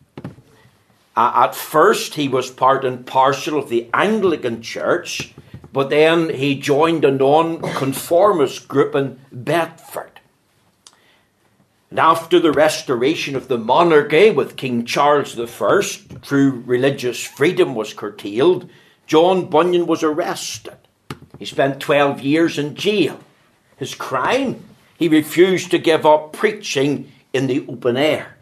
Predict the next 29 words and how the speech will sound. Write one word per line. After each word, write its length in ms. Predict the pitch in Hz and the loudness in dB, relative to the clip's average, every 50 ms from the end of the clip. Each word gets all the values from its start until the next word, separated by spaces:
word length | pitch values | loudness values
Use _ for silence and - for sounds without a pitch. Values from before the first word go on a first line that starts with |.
| - _ _ - _ _ | -20 _ _ -20 _ _
<coughs> 800 | - - - 320 - - - - - - - - - - - - | -18 -14 -14 -14 -14 -14 -18 -20 -20 -20 -20 -20 -20 -18 -4 0
In 240 | 135 180 202 190 170 | 2 2 2 0 -2
jail, 560 | - - 135 135 151 196 240 226 - - - - - - _ _ _ | -2 -4 -2 2 4 6 6 6 4 0 -6 -14 -20 -20 _ _ _
he 100 | - 123 | -6 -2
wrote 240 | 120 131 147 156 160 | 0 2 2 2 2
a 60 | 175 | 2
book 460 | 160 139 185 208 190 - - - - - - _ | 2 4 4 6 6 4 0 -8 -16 -20 -18 _
called, 560 | - 131 127 131 143 151 156 156 139 - - - _ _ - - - | -2 0 2 4 6 6 4 4 0 -4 -10 -18 _ _ -20 -10 -6
or 120 | 107 113 | -4 -4
entitled, 720 | 120 123 117 - - 175 175 165 127 120 127 160 160 - - - _ _ _ - - - - _ - 147 | -4 -6 -6 -2 0 0 0 2 0 0 0 0 -2 -4 -10 -20 _ _ _ -20 -20 -20 -20 _ -14 -12
Grace 440 | 139 - 139 156 160 160 165 156 - | -6 -2 0 2 2 2 0 0 0
Abounding 720 | 175 160 - 139 156 180 175 156 143 123 117 117 120 117 117 | -2 -2 0 2 2 2 4 2 0 0 -2 -2 -2 -4 -4
to 120 | - 131 | -6 -6
the 100 | 113 117 | -6 -6
Chief 320 | 117 117 - 135 127 117 - | -6 -6 -8 -8 -8 -8 -10
of 140 | 117 - - | -12 -12 -12
Sinners. 760 | - - 156 147 135 113 101 - - _ - - - - - - _ _ - - _ _ - - | -4 0 0 0 0 -2 -6 -14 -20 _ -20 -20 -20 -20 -20 -20 _ _ -20 -20 _ _ -14 0
He 120 | - 165 | 4 4
also 440 | 202 220 220 214 - 202 175 143 120 | 4 4 4 2 2 2 2 2 0
started 320 | - - - 160 151 160 156 | -2 -2 2 2 2 2 2
to 80 | 151 135 | 2 2
write 220 | 143 147 156 143 | 2 2 2 2
another 400 | 131 127 123 160 202 190 175 131 | 0 2 2 2 4 4 2 2
book 300 | - - 120 131 - - | 2 2 2 2 2 -2
in 140 | 110 101 95 | -6 -8 -10
prison 580 | - - 113 104 - - 175 208 190 - - - - _ _ _ _ _ _ _ _ _ _ _ | -10 -6 -6 -4 -2 -2 -2 -2 -2 -6 -12 -18 -20 _ _ _ _ _ _ _ _ _ _ _
called 320 | - 143 147 139 139 139 - | 0 2 4 4 2 2 2
Pilgrim's 540 | 170 170 175 156 143 156 139 127 113 - | 4 4 4 6 4 2 0 0 -4 -10
Progress. 1200 | - - - - 208 202 185 156 - - 110 95 - - - - - - - - - - - - | -14 -14 -2 2 4 4 4 4 2 0 -2 -2 -4 -6 -14 -20 -20 -20 -20 -20 -20 -20 -20 -20